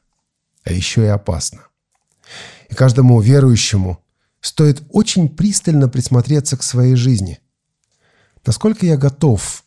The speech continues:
стоять за Христа? От чего я готов отказаться ради Христа? Знаете,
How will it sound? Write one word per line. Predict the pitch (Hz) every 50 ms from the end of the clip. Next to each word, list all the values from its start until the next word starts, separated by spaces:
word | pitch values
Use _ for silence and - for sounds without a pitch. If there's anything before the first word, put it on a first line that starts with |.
| _ _ _ _ _ _
стоять | - - - - - 131 127 123 131 131 123 107 98
за | 101 101 107
Христа? | - - 107 104 - - - 95 82 - - _ _ _ _ _ _ _ _ _ _ _ _ _ _ _ _ _ _ _ _ _ _ _ _
От | - - - -
чего | - - - 127 131 185 240
я | 247 226
готов | 175 160 156 160 190 196 175 - - _
отказаться | - - 131 - - - 143 143 131 131 139 135 123 117 131 - - - - 82 - _ _ _ _ _ _ _ _ _
ради | - 95 92 110 110 92 98
Христа? | 90 - - 98 95 - - 87 78 - - _ _ _ _ _ _ _ _ _ _ _ _ _ _ _ _ _ _ _ _ _ _ _ _ _
Знаете, | - 107 139 160 156 - - 123 -